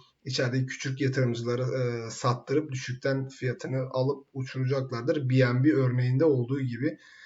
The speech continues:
e, B N B'yi görüyorsunuz. Üç yüz otuz dolarlarda ayı piyasasında çok iyi tutunmuş durumda. E, bunu da dedikten sonra bunlar gelip geçici şeyler. O yüzden gelip geçici şeyleri, e, fazla takmayın. Ee, Aralık ayında tekrardan yükselişe geçecektir. Birkaç gün önce nasıl yemyeşilse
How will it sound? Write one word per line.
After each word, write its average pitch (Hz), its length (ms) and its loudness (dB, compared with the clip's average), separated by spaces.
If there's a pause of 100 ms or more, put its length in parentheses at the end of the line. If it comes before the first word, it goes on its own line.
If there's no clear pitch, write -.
(180)
e, 127 180 0
B 135 220 2
N 131 60 6
B'yi 131 140 6
görüyorsunuz. 131 600 2
Üç 131 180 -8
yüz 131 80 -2
otuz 127 280 -2
dolarlarda 156 480 8
ayı 139 200 4
piyasasında 135 400 -2
çok 127 240 -2
iyi 120 80 -4
tutunmuş 120 500 -6
durumda. 160 440 2 (520)
E, 123 260 0
bunu 196 140 2
da 208 100 4
dedikten 202 380 4
sonra 208 200 0
bunlar 214 240 2
gelip 196 280 4
geçici 180 220 -2
şeyler. 156 380 4
O 156 120 2
yüzden 156 260 4
gelip 151 320 4
geçici 139 300 0
şeyleri, 139 360 4
e, 131 200 2 (1080)
fazla 135 340 -2
takmayın. 156 540 4 (360)
Ee, 123 60 0
Aralık 156 600 8
ayında 139 280 6
tekrardan 135 460 4
yükselişe 131 440 0
geçecektir. 123 560 -6
Birkaç 135 320 -4
gün 151 120 0
önce 147 220 2
nasıl 139 300 0
yemyeşilse 123 680 -2